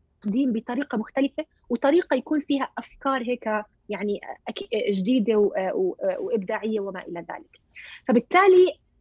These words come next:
آه، آه، آه، اللغة العربية بالنسبة لإلي كسامية ما كانت عبء، بالعكس كانت إشي أنا بستمتع فيه.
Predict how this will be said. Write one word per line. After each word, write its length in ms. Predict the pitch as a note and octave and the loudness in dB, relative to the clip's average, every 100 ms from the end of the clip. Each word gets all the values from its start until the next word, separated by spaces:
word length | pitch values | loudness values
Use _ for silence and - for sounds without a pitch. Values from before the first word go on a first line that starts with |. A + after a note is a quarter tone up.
| - | -4
آه، 300 | A#3 A3+ A3 - | 2 4 2 2
آه، 180 | A3 G#3+ _ | 0 0 _
آه، 140 | G#3 - _ A#3 | -4 -4 _ 2
اللغة 360 | A#3+ C#4 A#4 A#4+ | 4 4 6 4
العربية 560 | E4+ C#4+ B3+ D4+ D#4+ | 4 4 4 6 6
بالنسبة 480 | B3 G#3+ C4 - - | 4 0 -2 -6 -4
لإلي 400 | A3+ G#3+ C4 B3 - | -2 0 -2 -2 -6
كسامية 640 | A3 C4+ C4 G#3+ G3 G#3+ - _ _ - | -10 -6 -6 -4 -6 -10 -16 _ _ 2
ما 120 | A4+ | 2
كانت 320 | - C4+ - | 4 0 0
عبء، 260 | F#3+ F#3 F3+ _ _ _ - | -2 -2 -2 _ _ _ -4
بالعكس 380 | B3+ B3 - - | -2 0 -4 -2
كانت 300 | C#4+ D4 - D#4+ | 2 2 2 0
إشي 260 | - D4+ - | 2 2 2
أنا 340 | C4+ C#4+ D4+ E4 _ _ | 2 2 2 0 _ _
بستمتع 600 | G#3+ - - C4 B3 G3+ | -12 -10 -2 -2 0 -2
فيه. 380 | F#3 - C#3 - | -6 -10 -8 -10